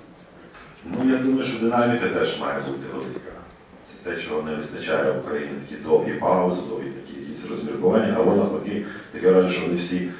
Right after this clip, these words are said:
при-, в пришвидшеному режимі якось там щось, на, не на ту кнопочку нажали, і такі всі бігають, бігають, бігають. Ну і третє, четверте, я би порадив бути природним.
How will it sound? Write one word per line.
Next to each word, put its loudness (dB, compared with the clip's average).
при-, 0
в -6
пришвидшеному 4
режимі 2
якось -2
там -4
щось, -6
на, -2
не 0
на 2
ту 0
кнопочку -2
нажали, 4
і 4
такі -2
всі -2
бігають, 4
бігають, 2
бігають. -6
Ну 2
і 4
третє, 6
четверте, 2
я 2
би 2
порадив 4
бути -4
природним. -2